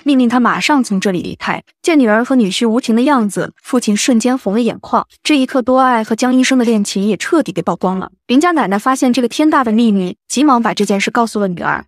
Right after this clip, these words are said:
母女俩一直误以为江医生跟松静的关系不一般，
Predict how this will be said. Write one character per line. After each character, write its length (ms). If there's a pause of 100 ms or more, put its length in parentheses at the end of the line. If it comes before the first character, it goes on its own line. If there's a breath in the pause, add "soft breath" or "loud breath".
(120)
母 140
女 140
俩 320
一 80
直 120
误 140
以 120
为 120
江 180
医 120
生 240
跟 120
松 220
静 100
的 80
关 160
系 140
不 100
一 120
般， 200